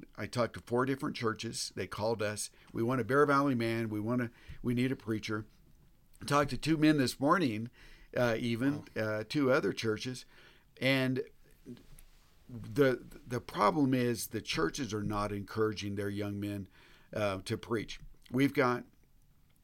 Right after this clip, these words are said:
Speaker 1: if, if, if they're showing some promise, if they, you know, you get the typical, "You need to be a doctor, you need to be a lawyer," uh, that sort of
Speaker 2: Sure.
Speaker 1: thing. And so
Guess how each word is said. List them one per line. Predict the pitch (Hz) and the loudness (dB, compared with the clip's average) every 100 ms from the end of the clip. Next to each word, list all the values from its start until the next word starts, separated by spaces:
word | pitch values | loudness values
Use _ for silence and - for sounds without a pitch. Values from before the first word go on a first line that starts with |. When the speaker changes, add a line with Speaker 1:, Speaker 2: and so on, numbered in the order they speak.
| - | -4
Speaker 1:
if, | 131 - | -4 -2
if, | 139 107 - _ _ | -4 -4 -8 _ _
if | 120 | -2
they're | 117 160 | 4 4
showing | 160 175 165 | 4 2 2
some | 147 113 | 0 -4
promise, | 110 135 147 139 135 | 0 2 2 0 -4
if | - 90 | -4 -6
they, | 123 127 - - - - | -4 -4 -6 -12 -20 -6
you | 117 | -2
know, | 117 113 - | 2 0 0
you | 127 | -4
get | 113 131 - | 2 0 0
the | |
typical, | 104 131 123 98 101 | 0 0 0 -2 -4
"You | 107 | 2
need | 135 | 2
to | 151 | 4
be | 139 | 6
a | 143 | 6
doctor, | 131 113 - | 6 4 -2
you | 101 | -4
need | 120 | -4
to | 127 | 2
be | 135 | 4
a | 127 | 4
lawyer," | 127 123 120 104 - - - - | 4 4 2 -2 -8 -18 -16 -6
uh, | 107 110 | -2 0
that | 117 123 | 0 0
sort | - 113 | 0 0
of | 98 | 0
Speaker 2:
Sure. | 110 | -2
Speaker 1:
thing. | 98 98 92 - - - - - - | -2 -4 -10 -20 -20 -20 -20 -20 -6
And | 131 131 127 131 208 | -2 0 0 -2 -4
so | - 135 127 123 107 | 0 4 6 4 2